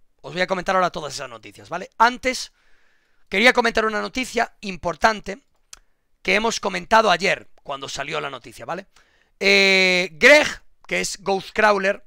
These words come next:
es uno de los, eh, era uno de los líderes del development del M M O de Riot, ¿vale? Era, yo creo que el game leader o el,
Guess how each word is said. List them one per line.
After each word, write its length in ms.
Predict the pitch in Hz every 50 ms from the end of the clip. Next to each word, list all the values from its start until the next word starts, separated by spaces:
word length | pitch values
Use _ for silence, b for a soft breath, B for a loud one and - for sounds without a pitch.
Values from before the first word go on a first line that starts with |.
| - _ - - _ _ _ _ _ _ _ _ _ _
es 180 | - 220 -
uno 280 | - - 247 247 247 240
de 80 | 226 208
los, 280 | 202 190 175 - - -
eh, 160 | 240 220 214 -
era 320 | - 240 240 233 226 - -
uno 240 | 262 254 254 240 233
de 100 | 220 202
los 260 | 190 185 170 - - _
líderes 600 | 220 214 226 247 247 214 226 220 226 202 - -
del 240 | - 156 - 156 160
development 680 | 151 156 160 190 214 202 190 156 175 196 196 - - -
del 220 | _ 147 151 143 165
M 160 | 185 196 190
M 140 | 175 170 175
O 60 | 185
de 100 | 175 147
Riot, 460 | 135 135 127 117 110 104 - - - _
¿vale? 240 | - 151 175 196 b b b b b b b
Era, 280 | - 107 104 - - -
yo 140 | 160 92
creo 140 | - 107 -
que 80 | - -
el 140 | 156 160 151
game 460 | 143 196 196 202 202 185 175 170 165
leader 460 | 170 190 220 220 196 202 208 202 - -
o 120 | 147 143
el, 180 | 139 143 151